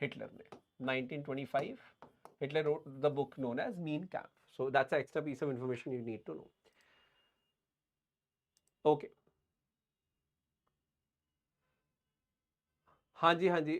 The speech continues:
सुखविंदर, that's a great trick। चलो, I'll reiterate over here, all credit to you। ਵੀ ਚਾਂਸਲਰ ਬਣਿਆ ਤੇ ਫਾਇਰ ਲਗਾ ਦਿੱਤੀ and act pass ਕਰਕੇ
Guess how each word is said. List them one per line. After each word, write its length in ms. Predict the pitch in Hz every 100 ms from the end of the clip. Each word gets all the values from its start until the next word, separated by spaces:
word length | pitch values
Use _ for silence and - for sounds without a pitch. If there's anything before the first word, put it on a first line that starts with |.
| 170
सुखविंदर, 340 | 160 175 214 214
that's 160 | 196 226
a 80 | 180
great 240 | 180 175
trick। 240 | 147 - - -
चलो, 140 | 160 165
I'll 240 | 165 156
reiterate 480 | 165 170 170 175 175
over 200 | 175 185
here, 220 | 151 131 - _ _ 147
all 180 | 160 160
credit 300 | 156 156 170
to 80 | 180
you। 100 | 151 180 - - - _ 190
ਵੀ 80 |
ਚਾਂਸਲਰ 560 | 226 202 175 175 214 233
ਬਣਿਆ 300 | 196 185 196
ਤੇ 120 | 220
ਫਾਇਰ 340 | 202 175 156 196
ਲਗਾ 260 | 208 214
ਦਿੱਤੀ 340 | 202 196 208 - _ _ _ -
and 160 | 190 - 180
act 180 | 185 202 -
pass 180 | 220 214
ਕਰਕੇ 260 | 180 175